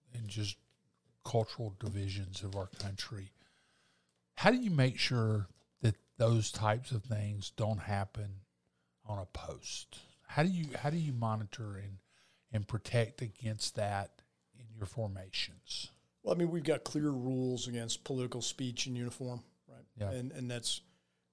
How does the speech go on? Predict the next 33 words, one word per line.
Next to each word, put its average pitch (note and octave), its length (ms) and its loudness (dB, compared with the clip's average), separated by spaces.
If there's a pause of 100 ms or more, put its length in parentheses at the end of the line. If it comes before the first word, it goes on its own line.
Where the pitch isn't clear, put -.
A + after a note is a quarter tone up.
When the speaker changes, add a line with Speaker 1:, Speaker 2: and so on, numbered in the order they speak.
Speaker 2:
that's C3+ 180 -2
very, B2 240 0
very A#2+ 220 -4
helpful, B2+ 460 -6
I B2 60 -6
think. B2 340 -8
And, B2+ 160 -6
and C3+ 140 -8
I B2 80 -4
think C#3 260 -4
there's, B2 400 -2 (640)
uh, B2 160 -8
for C#3+ 200 -2
those C#3+ 400 6
in C3+ 120 4
uniform, B2 580 -2
there, B2+ 300 -2 (260)
for F3 120 2
the D#3 80 4
majority C#3 540 4
of A#2 60 0
those A#2 240 -2
in A#2+ 80 0
uniform, A#2 480 -6
there C#3 200 -10
truly D3 360 2
is B2+ 300 0 (500)
an C3+ 100 -4
acceptance - 840 2
of B2 160 -6
the B2 100 -6
non-political B2 920 -6
or B2+ 100 -12